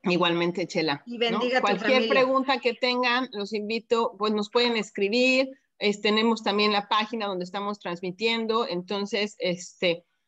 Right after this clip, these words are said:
Speaker 1: ¿no? Ahí, ahí nos las pueden poner. Si quieres, damos paso solamente a dos preguntas porque, porque ya, ya se nos terminó la hora. Si alguien quiere tener, eh, por ahí una pregunta,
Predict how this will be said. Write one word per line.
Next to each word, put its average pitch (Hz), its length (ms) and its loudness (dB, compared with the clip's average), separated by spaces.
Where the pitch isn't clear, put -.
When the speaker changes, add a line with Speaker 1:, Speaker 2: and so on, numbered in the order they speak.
Speaker 1:
¿no? 226 280 -2
Ahí, 190 400 2
ahí 185 220 2
nos 202 120 2
las 175 200 -2
pueden 185 240 2
poner. 226 480 2
Si 196 180 -4
quieres, 262 340 2
damos 254 360 2
paso 247 400 0
solamente 240 560 -2
a 208 80 0
dos 233 200 0
preguntas 240 680 0
porque, 180 640 -2
porque 185 440 -2
ya, 202 360 0
ya 190 180 -4
se 208 160 -6
nos 180 180 -6
terminó 170 360 -4
la 185 180 0
hora. 226 320 0
Si 196 200 2
alguien 226 420 0
quiere 214 320 -4
tener, 185 480 -4
eh, 180 160 -2
por 180 240 -4
ahí 185 160 0
una 196 240 -2
pregunta, 220 540 0